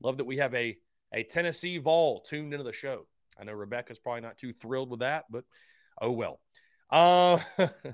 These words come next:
let's see. Brian Dean, "I can see Florida taking a step back in twenty twenty-three. Anthony Richardson was seventy percent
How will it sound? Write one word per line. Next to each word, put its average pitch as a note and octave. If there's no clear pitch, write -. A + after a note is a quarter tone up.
let's G#2+
see. G2
Brian E3+
Dean, F#3
"I D#3+
can D3
see E3
Florida E3+
taking E3
a D3
step D#3
back E3
in D3+
twenty F3
twenty-three. E3
Anthony D#3
Richardson C3
was A2
seventy E3+
percent -